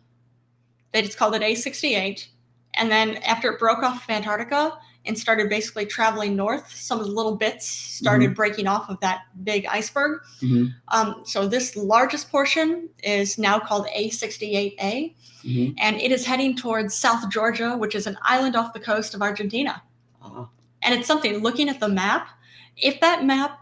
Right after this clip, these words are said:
Speaker 1: that I looked at is correct whatsoever, this iceberg is considerably bigger than the island it's headed for.
Speaker 2: Uh, well, hopefully, hopefully it won't hit it too hard.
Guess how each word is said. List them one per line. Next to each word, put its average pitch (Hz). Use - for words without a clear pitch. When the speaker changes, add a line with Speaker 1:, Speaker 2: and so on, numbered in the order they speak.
Speaker 1:
that 240
I 220
looked 233
at 214
is 202
correct 196
whatsoever, 208
this 226
iceberg 226
is 208
considerably 220
bigger 214
than 202
the 185
island 190
it's 180
headed 190
for. -
Speaker 2:
Uh, 175
well, -
hopefully, 131
hopefully 131
it -
won't 120
hit 123
it 98
too 104
hard. 98